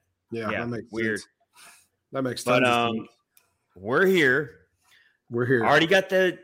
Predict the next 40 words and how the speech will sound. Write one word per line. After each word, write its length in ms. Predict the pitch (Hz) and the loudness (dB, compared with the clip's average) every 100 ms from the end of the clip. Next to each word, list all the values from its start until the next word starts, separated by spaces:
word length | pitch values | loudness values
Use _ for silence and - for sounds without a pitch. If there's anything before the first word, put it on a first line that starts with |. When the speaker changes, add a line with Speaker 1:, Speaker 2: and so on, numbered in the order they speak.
| 165 | -4
Speaker 2:
intro 480 | 175 - 175 160 160 | -2 0 2 4 4
of 200 | 151 147 | 2 2
episode 420 | 147 139 139 147 | 0 0 -2 -2
one 120 | 139 | 0
ninety-six 640 | 139 135 135 - 143 143 107 | 0 -2 -2 -2 -4 -4 -4
on 240 | 123 160 | -4 -4
the 240 | 180 151 | -4 -4
YouTube 240 | 147 147 120 | -4 -8 -6
channel. 420 | 147 135 135 127 | -4 -2 -2 -4
If 200 | 123 123 | -8 -8
you 120 | 131 123 | -8 -2
listen 320 | 139 143 156 | -2 -2 -2
to 100 | 160 | 0
our 140 | 156 | 0
podcast 600 | 151 147 143 - 135 131 | 2 2 2 2 0 0
every 200 | 139 127 | -2 -2
day 180 | 123 123 | -2 0
on 120 | 131 131 | 0 0
the 80 | |
audio 400 | 120 147 151 127 | 2 2 2 -2
version 560 | 101 107 107 98 113 120 | -2 -4 -4 -6 -6 -4
and 120 | 117 | -6
you 120 | 113 101 | -6 -6
don't, 220 | 120 - | -6 -6
you're 160 | 110 113 | -8 -2
not 240 | 120 156 | 2 2
on 140 | 165 143 | 2 0
YouTube 500 | 165 196 - 123 98 | -4 -6 -4 -4 -4
yet, 340 | 101 95 98 - _ _ - | -6 -6 -6 -10 _ _ -10
Speaker 1:
Mm-hmm. 360 | 117 107 123 135 - - | -8 -4 -4 -4 -8 -2
Speaker 2:
uh, 140 | 113 | 2
Speaker 1:
Get 60 | 131 | 4
Speaker 2:
go 80 | 139 | 4
Speaker 1:
on 100 | 131 | 2
Speaker 2:
check 220 | 127 156 | 2 2
Speaker 1:
YouTube. 40 | 156 | 2
Speaker 2:
out 140 | 156 | 0
the 140 | 151 147 147 | 0 0 -2
YouTube 260 | - 143 | -2 -4
channel. 680 | - 143 123 120 123 170 | -4 -2 -2 -2 -2 -6